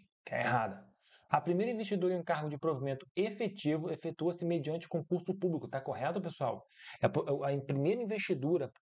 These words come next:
é por concurso público, em cargo efetivo? Sim, né? Olha só, mas existem outras investiduras? É porque o cargo efetivo, ele é o quê? Ele é dividido em classe, alguns, né? Alguns são singulares, outros em classes. E aí você vai subindo de carreira,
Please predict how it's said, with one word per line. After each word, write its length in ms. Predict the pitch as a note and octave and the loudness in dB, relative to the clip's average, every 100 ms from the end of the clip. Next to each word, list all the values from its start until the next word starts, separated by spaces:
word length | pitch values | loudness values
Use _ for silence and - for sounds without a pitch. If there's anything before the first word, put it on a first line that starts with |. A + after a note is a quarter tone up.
| _ _ _ | _ _ _
é 80 | C#3+ | -2
por 140 | B2+ | 0
concurso 380 | D3 D3 D3 - | 0 0 0 0
público, 340 | - G3 F#3+ B2+ | 0 0 0 -4
em 80 | |
cargo 240 | A2+ B2 B2 | -2 0 -2
efetivo? 480 | B2 - G3 G3 - _ | -4 0 0 0 -6 _
Sim, 320 | - F#3+ G3+ | -4 0 0
né? 260 | C3 C#3 - _ _ _ _ _ _ - - | -2 -6 -10 _ _ _ _ _ _ -6 0
Olha 120 | B2+ | 2
só, 100 | E3+ | 2
mas 100 | D3+ | 2
existem 240 | D3+ E3+ | 2 2
outras 180 | D#3 C#3+ | 0 0
investiduras? 520 | C#3 B2+ C3 G3+ D3+ - _ _ - - - | -2 0 2 2 0 -4 _ _ -20 -6 0
É 40 | |
porque 160 | F#3+ - | 0 0
o 60 | G#3 | 0
cargo 260 | G#3 G#3 | 0 0
efetivo, 720 | G3+ F3+ - E3+ A3 C3 A2 - - | 0 0 -2 -2 -2 -2 -6 -4 0
ele 180 | D3 | 2
é 80 | D#3+ | 2
o 80 | E3+ | 0
quê? 340 | E3+ B2+ G2+ - _ - _ _ - | -2 -4 -4 -12 _ -20 _ _ 0
Ele 260 | G2+ G2 | 2 2
é 260 | A#2 G3 - _ _ _ _ _ _ _ - | 0 -2 -10 _ _ _ _ _ _ _ 0
dividido 360 | A#2+ B2+ C#3+ | 2 2 2
em 60 | F#3+ | 0
classe, 360 | G3 F#3+ E3+ B2+ | 0 0 0 -2
alguns, 360 | B2+ D#3+ D3+ G2 | 0 0 -2 -6
né? 200 | G#2 C#3+ _ - | -10 -10 _ -2
Alguns 240 | A2 B2 | 0 0
são 80 | C3 | -2
singulares, 580 | E3 E3 F#3 D#3+ A#2+ - - | -2 2 2 2 0 -6 -2
outros 260 | C3 C3+ | 0 0
em 60 | E3 | -2
classes. 360 | D#3 A#2+ - - - - - | 0 0 -2 -16 -20 -4 2
E 60 | |
aí 100 | C#3 | 2
você 80 | C#3 | 2
vai 80 | D#3+ | 0
subindo 360 | E3+ D#3 D3 | 2 0 0
de 60 | D3+ | -2
carreira, 500 | D#3 G3 D#3 C3 - | -2 -2 0 -2 -6